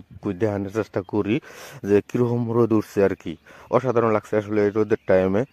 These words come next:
তো আপনারা দেখতেই পাচ্ছেন আসলে ভালো লাগে। তো <clears throat> এই রে-, এই বৃষ্টি মানে কি কয়, এই ঠান্ডার নাগাল ও বৃষ্টির মতো ওষের মধ্যে এরকম, আহ, রোদ উঠছে, এটা হাজার হাজার ধন্যবাদ দেওয়া যায় আখিরুল দারে। মানে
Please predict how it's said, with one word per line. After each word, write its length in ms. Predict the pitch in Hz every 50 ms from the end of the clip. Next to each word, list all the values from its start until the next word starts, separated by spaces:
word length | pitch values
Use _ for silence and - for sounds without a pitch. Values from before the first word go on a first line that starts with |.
| _ _
তো 100 | - -
আপনারা 260 | 98 - - 98 95 98
দেখতেই 340 | 98 113 117 _ - 113 104
পাচ্ছেন 260 | - 107 - - 107 101
আসলে 240 | 101 - - 104 101
ভালো 200 | 95 90 92 95
লাগে। 260 | 104 107 95 95 92 104 110 _ - - - - - - - - _ -
তো 100 | - 110 107 104 104 - -
<clears throat> 560 | - 196 202 196 185 - - - - 117 -
এই 100 | 127 117 113 117
রে-, 200 | 113 131 127 120
এই 160 | 117 107 104 104 104
বৃষ্টি 360 | 110 113 139 147 - - 147 147 143 131
মানে 220 | 123 120 120 123 123 123 117
কি 140 | - 123
কয়, 240 | 113 - 143 165 240 311 _ _ _ _ _ _ _ _ _ _ _ _ _ _ _ _ _ -
এই 100 | 135 123 - -
ঠান্ডার 300 | 127 131 127 120 123 120 120
নাগাল 260 | 120 123 127 123 123 -
ও 80 | - 123
বৃষ্টির 380 | 117 107 131 151 - - 156 160
মতো 180 | 147 139 - 143 -
ওষের 280 | 135 143 - - 139 131
মধ্যে 240 | 131 135 117 113 - -
এরকম, 320 | 120 110 113 113 123 120
আহ, 520 | - - - - - - - - - 101 107
রোদ 180 | 110 123 127 117 120
উঠছে, 180 | 113 - - 107 104
এটা 140 | 101 110 104
হাজার 240 | 101 101 95 107 110 107
হাজার 240 | 98 90 107 95 90
ধন্যবাদ 400 | 90 92 90 90 101 98 104 101 85
দেওয়া 200 | 95 92 92 90
যায় 220 | 85 87 92 95 - _ _ _ _ _ _ _ _ _ -
আখিরুল 420 | 110 107 98 - - 98 101 101 98
দারে। 160 | 95 95 95 95
মানে 220 | 92 98 101